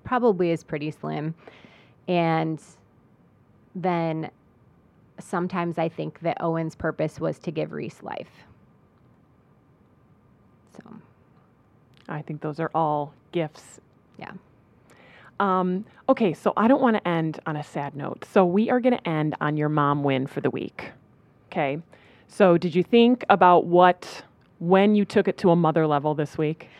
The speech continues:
Speaker 1: I, I did. And it's so funny 'cause I was just sitting here thinking, like, I, I haven't really talked much about Connor, even though this isn't about Connor. Um, you know, my mom win is totally about Connor today.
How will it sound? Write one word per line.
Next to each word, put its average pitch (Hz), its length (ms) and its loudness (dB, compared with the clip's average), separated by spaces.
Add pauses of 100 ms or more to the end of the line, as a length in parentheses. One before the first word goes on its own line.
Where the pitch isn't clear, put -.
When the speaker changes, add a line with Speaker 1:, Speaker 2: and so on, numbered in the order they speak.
(220)
Speaker 1:
I, 254 400 6
I 233 180 6
did. 254 680 6
And 254 300 6
it's 233 160 -2
so 269 180 4
funny 262 220 0
'cause 233 140 -2
I 226 60 4
was 208 140 0
just 233 220 -6
sitting 233 200 -2
here 254 140 4
thinking, 202 400 -4
like, 170 180 -8
I, 214 160 -4 (120)
I 202 40 -16
haven't 254 220 -10
really 233 200 -8
talked 220 280 -6
much 254 140 -6
about 214 220 -4
Connor, 196 340 -4
even 202 280 -6
though 190 120 -4
this 190 200 -6
isn't 190 200 -6
about 180 280 -4
Connor. 165 360 -4 (540)
Um, 165 360 0 (420)
you 208 140 4
know, 156 260 -2 (520)
my 175 520 0
mom 180 480 4
win 180 360 2
is 156 180 -6
totally 254 340 4
about 160 220 2
Connor 156 300 -2
today. 156 360 0